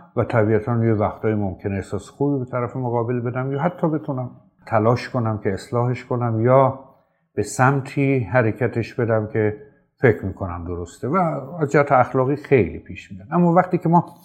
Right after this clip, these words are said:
هر چیزی رو خارج از خودمون مقطع، مجزا و مستقل بشناسیم، اون وقت برابر چیزایی که چندان خوشایند ما نیست، اه، گارد می‌گیریم، اصطلاحاً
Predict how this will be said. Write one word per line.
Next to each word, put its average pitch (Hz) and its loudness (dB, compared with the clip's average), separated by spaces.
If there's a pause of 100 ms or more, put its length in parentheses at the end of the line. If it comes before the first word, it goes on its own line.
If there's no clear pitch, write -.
(420)
هر 175 4
چیزی 180 0
رو 180 4
خارج 165 4
از 165 2
خودمون 127 0 (300)
مقطع، 127 2 (480)
مجزا 120 4
و 104 0
مستقل 120 2
بشناسیم، 110 -4 (280)
اون 135 0
وقت 156 4
برابر 147 8
چیزایی 151 2
که 120 4 (160)
چندان 131 0
خوشایند 110 -2
ما 107 -2
نیست، 151 -2 (420)
اه، 104 -2
گارد 127 6
می‌گیریم، 95 -2
اصطلاحاً 85 -6